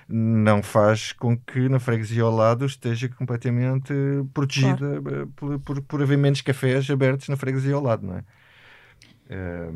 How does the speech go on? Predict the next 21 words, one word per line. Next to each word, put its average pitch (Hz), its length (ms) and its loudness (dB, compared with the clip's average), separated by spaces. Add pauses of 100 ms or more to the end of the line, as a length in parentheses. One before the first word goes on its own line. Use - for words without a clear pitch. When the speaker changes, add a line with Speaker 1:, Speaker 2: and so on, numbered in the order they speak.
(140)
Speaker 1:
Cristina, 95 580 -8 (160)
eh, 98 220 -8
tu 127 140 -8
achas 131 240 -8
que - 100 -10
esta 117 160 -8
estratégia 107 500 -8
do 104 80 -8
Primeiro-Ministro 98 680 -10 (580)
agora 107 500 -2
está-se 107 340 -6
a - 20 -8
tornar 107 320 -6 (500)
coerente, 110 680 4
está-se, - 340 -8
está-se 120 440 -4
a 120 40 -8
tornar 110 280 2
incoerente? 101 640 -2 (180)
E 104 240 -6
isto, 120 320 -6